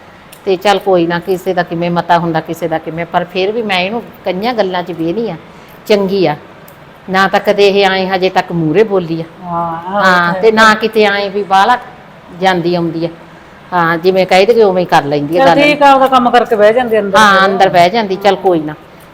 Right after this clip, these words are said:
Speaker 1: ਹੁਣ ਜੇ ਆਪਾਂ ਕਹੀਏ ਵੀ ਆਪਾਂ ਦੋਨੇ ਭੈਣਾਂ ਭੈਣਾਂ ਐਂ ਤੇ ਦਰਾਣੀ ਜਠਾਣੀ ਆ, ਐਂ ਆਪਣੇ ਵਾਂਗੂ ਹੁਣ ਨਾ, ਹੁਣ ਕੁੜੀਆਂ ਆਪਣੇ ਵਾਂਗੂ ਕੰਮ ਕਰਦੀਆਂ।
Speaker 2: ਨਾ, ਨਾ, ਨਾ।
Speaker 1: ਹਾਂ।
Speaker 2: ਬਸ ਉਹਨੂੰ ਜਿਹੜਾ ਕਰ ਲਿਆ ਵਧੀਆ।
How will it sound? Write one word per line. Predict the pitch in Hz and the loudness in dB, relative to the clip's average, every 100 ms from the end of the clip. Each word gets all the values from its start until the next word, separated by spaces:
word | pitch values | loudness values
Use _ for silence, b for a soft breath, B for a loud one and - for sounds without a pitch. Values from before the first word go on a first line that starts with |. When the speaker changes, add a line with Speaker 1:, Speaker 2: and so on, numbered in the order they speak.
| - | -4
Speaker 1:
ਹੁਣ | 220 214 | -2 2
ਜੇ | 220 | 4
ਆਪਾਂ | 214 214 214 | 6 4 4
ਕਹੀਏ | 214 214 262 | 2 2 2
ਵੀ | 233 226 | 2 0
ਆਪਾਂ | 208 202 202 | 0 0 0
ਦੋਨੇ | 196 202 262 | 0 0 0
ਭੈਣਾਂ | 254 254 214 | 2 2 0
ਭੈਣਾਂ | 233 254 220 | 0 0 0
ਐਂ | 190 | -4
ਤੇ | 185 185 | -6 -8
ਦਰਾਣੀ | 175 185 180 | -2 0 -2
ਜਠਾਣੀ | 180 180 190 185 185 | -6 -6 -6 -4 -6
ਆ, | 185 B B B 208 | -12 B B B -2
ਐਂ | 208 214 | 2 4
ਆਪਣੇ | 214 220 214 | 2 0 0
ਵਾਂਗੂ | 208 208 | 0 0
ਹੁਣ | 202 208 | 0 0
ਨਾ, | 214 214 | 4 4
ਹੁਣ | 214 220 | 4 -2
ਕੁੜੀਆਂ | 214 214 214 202 | 0 -2 0 -2
ਆਪਣੇ | 196 202 | -2 -6
ਵਾਂਗੂ | 202 233 | -6 -4
ਕੰਮ | 233 185 170 | -2 -2 -2
ਕਰਦੀਆਂ। | 165 139 156 | -4 -4 -8
Speaker 2:
ਨਾ, | 185 | -8
ਨਾ, | 196 202 | -8 -10
ਨਾ। | 170 - - - 185 | -12 -16 -20 -10 -4
Speaker 1:
ਹਾਂ। | 175 160 - | -2 0 2
Speaker 2:
ਬਸ | |
ਉਹਨੂੰ | 240 226 | 2 4
ਜਿਹੜਾ | 247 269 | 4 6
ਕਰ | 247 214 | 4 4
ਲਿਆ | 214 | 4
ਵਧੀਆ। | 190 202 208 | 2 2 0